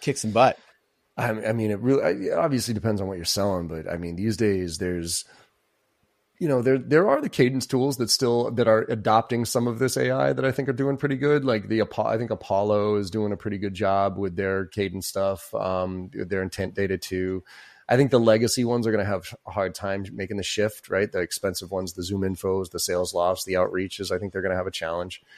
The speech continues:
Speaker 2: Um, but man, there's, there's tools right now. Like, uh, I'm, one of my favorites is clay dot com. Clay dot com is one of those where you can just, you can enrich.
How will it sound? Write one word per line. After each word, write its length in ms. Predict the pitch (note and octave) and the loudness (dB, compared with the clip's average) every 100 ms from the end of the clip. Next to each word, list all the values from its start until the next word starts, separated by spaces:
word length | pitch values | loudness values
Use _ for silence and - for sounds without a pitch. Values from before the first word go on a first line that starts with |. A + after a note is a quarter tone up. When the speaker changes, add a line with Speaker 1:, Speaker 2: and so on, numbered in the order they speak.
| - - - | -20 -20 0
Speaker 2:
Um, 520 | G#2+ G#2 G#2 G2+ G#2 - | 4 4 4 0 -6 -4
but 200 | A2 G#2+ | 0 2
man, 220 | A#2+ A2 | 2 2
there's, 200 | A2 A2+ | 2 0
there's 240 | - B2 - | -2 -2 -2
tools 260 | D#3 C#3 | -2 -2
right 120 | C3+ | 0
now. 160 | C3+ B2 | 0 0
Like, 240 | A2+ F#2 | 0 -2
uh, 220 | G2+ F2+ F#2 | -2 -2 0
I'm, 240 | G2 A2 - | -2 -4 -4
one 120 | G2+ | -2
of 40 | |
my 120 | G2+ G2 | 0 -2
favorites 380 | F#2+ F2+ F2+ | -2 -4 -6
is 140 | F2 E2 | -8 -12
clay 240 | - G2 | -6 -4
dot 200 | F#2+ F2+ | 0 -2
com. 400 | - F#2 G#2 G#2+ - - - _ _ | -2 -2 -2 -4 -10 -20 -20 _ _
Clay 160 | A#2 | 2
dot 200 | A#2 A2 | 4 4
com 360 | A2 A2 G#2+ G2+ | 2 2 2 0
is 180 | F#2+ F2 | -2 -4
one 140 | F#2+ | -4
of 40 | F#2 | 0
those 200 | F#2 F#2 | -2 0
where 100 | F#2+ | -2
you 100 | F#2+ | -2
can 140 | F#2 | -6
just, 260 | F2+ - - | -6 -6 -8
you 160 | A2 | -6
can 100 | G#2 | -4
enrich. 760 | G2 F#2 F#2 G#2 G#2+ - - - | -4 -6 -2 2 2 0 -6 -8